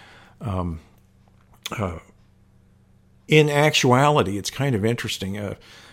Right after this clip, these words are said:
uh, uh, the first time the, the cancer really hit her hard,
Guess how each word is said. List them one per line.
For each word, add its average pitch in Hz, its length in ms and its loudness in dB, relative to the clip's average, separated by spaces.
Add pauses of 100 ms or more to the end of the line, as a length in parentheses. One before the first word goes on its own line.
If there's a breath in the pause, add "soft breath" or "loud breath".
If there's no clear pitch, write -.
(160)
uh, 90 300 -8 (1000)
uh, 139 140 -14
the 131 120 -12
first 147 340 2
time 120 560 2
the, - 180 -16 (100)
the 110 140 -8
cancer 110 400 -2
really 104 320 0
hit 101 200 -2
her 95 180 -4
hard, 92 340 -2